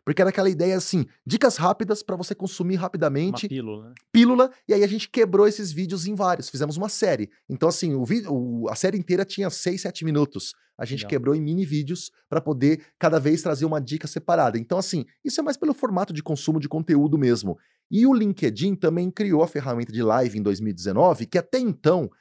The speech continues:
Speaker 1: era uma ferramenta limitada só pras pessoas que eles convidaram. Eles tavam convidando algumas pessoas pra ser beta testers, e aí as pessoas até falavam assim, "Poxa, eu quero muito fazer live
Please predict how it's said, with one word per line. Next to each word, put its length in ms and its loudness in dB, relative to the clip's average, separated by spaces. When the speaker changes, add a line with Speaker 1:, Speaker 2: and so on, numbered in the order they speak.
Speaker 1:
era 140 0
uma 140 0
ferramenta 540 -2
limitada 840 0
só 280 2
pras 160 -6
pessoas 480 -4
que 100 -4
eles 140 -6
convidaram. 480 -4
Eles 220 -2
tavam 380 -2
convidando 340 0
algumas 280 -2
pessoas 340 -4
pra 100 -12
ser 140 -6
beta 200 -4
testers, 560 -2
e 120 2
aí 180 4
as 80 4
pessoas 240 -4
até 140 -6
falavam 260 -4
assim, 220 -6
"Poxa, 580 0
eu 60 -4
quero 180 -4
muito 260 -2
fazer 240 0
live 520 0